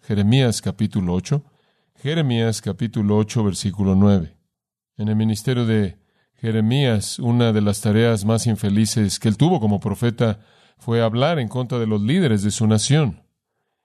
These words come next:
que habían guiado de manera errónea a la gente. Los profetas habían fracasado, los sacerdotes habían fracasado, los escribas habían fracasado, los sabios de la nación habían fracasado en guiarlos a la verdad de Dios y a la justicia.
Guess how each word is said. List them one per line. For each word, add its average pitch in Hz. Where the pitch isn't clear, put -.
que -
habían 123
guiado 131
de 107
manera 104
errónea 110
a -
la 107
gente. 117
Los 104
profetas 123
habían 117
fracasado, 120
los 123
sacerdotes 107
habían 113
fracasado, 117
los 113
escribas 117
habían 113
fracasado, 120
los 104
sabios 123
de 117
la 113
nación 110
habían 120
fracasado 123
en 107
guiarlos 123
a 107
la 107
verdad 107
de 147
Dios 123
y 110
a 101
la 98
justicia. 107